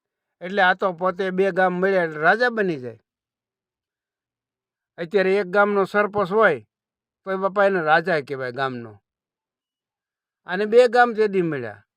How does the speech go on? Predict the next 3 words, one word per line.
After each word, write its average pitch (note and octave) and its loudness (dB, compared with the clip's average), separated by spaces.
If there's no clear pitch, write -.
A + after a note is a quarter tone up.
એટલે G#3 -6
રાજ G3+ -2
મળતા G#3 -2